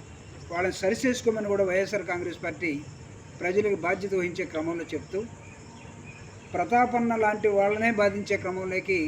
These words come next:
ఈ రాష్ట్రం వెళ్ళిపోతే మిగతా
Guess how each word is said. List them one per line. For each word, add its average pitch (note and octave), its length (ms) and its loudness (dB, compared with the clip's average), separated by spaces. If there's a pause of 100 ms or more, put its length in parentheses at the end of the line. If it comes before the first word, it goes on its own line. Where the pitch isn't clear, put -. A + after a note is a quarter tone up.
(1200)
ఈ E3+ 40 -4
రాష్ట్రం F#3+ 400 2
వెళ్ళిపోతే E3+ 460 -2 (2250)
మిగతా G#3+ 260 2